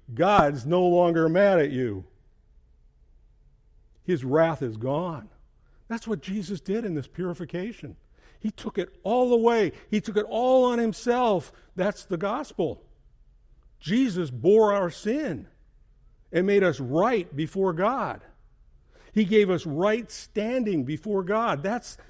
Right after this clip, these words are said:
that's the point that he's coming to here. Only Jesus could do that.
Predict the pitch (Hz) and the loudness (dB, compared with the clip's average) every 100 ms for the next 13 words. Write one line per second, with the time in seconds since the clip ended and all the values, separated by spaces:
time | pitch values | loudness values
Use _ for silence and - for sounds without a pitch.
0 | - 185 233 226 - 208 - 180 220 240 | -16 -8 -8 -8 -6 -6 -6 -10 -6 -6
1 | 185 - - - - - 123 151 160 110 | -8 -18 -20 -20 -20 -14 -6 -4 -4 -8
2 | - 196 202 170 135 113 117 95 - _ | -8 -8 -8 -8 -6 -6 -6 -8 -14 _
3 | _ _ _ _ _ - _ _ _ _ | _ _ _ _ _ -20 _ _ _ _
4 | _ _ _ _ 208 240 339 311 226 143 | _ _ _ _ 6 8 10 8 6 4
5 | 95 - 131 - - _ 113 160 208 180 | -2 -10 -20 -20 -20 _ -6 -2 -2 -2
6 | 135 135 - - - 196 160 202 320 285 | -6 -8 -12 -20 -2 -2 0 -2 0 0
7 | 113 - | -4 -8